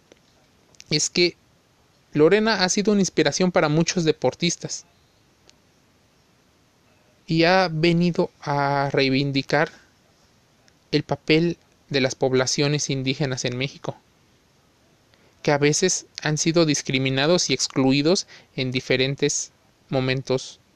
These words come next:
de la vida nacional. Pero el éxito de Lorena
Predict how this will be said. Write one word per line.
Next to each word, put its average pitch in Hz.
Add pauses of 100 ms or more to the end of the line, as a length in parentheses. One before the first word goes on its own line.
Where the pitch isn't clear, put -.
(400)
de 139
la 123
vida 127
nacional. 127 (4000)
Pero 170
el 202
éxito 254
de 190
Lorena 190